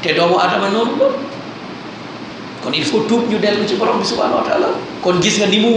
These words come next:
wuutee taxawaay boobu nga xam ne mooy taxawaayu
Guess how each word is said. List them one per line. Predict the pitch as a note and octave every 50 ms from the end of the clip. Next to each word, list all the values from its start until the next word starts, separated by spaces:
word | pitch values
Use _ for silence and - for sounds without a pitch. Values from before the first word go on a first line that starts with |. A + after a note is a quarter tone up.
| A3
wuutee | A3 A3 - - F3+ F3+ F#3 F3+ F3+ - - - - - - - - -
taxawaay | G3 E3+ E3+ G3+ G3 F#3+ E3+ E3
boobu | D#3 E3+ G3 F#3+ F#3 G3
nga | F#3 F3+
xam | F3 - D#3 D3+ D3
ne | D3 D#3 F3 F3+ - - - - - - - - - - -
mooy | D3+ D#3+ E3+ E3+
taxawaayu | E3+ F3 D#3+ - - D#3+ D#3 D#3 D#3 D3+ D3+ D3+ D#3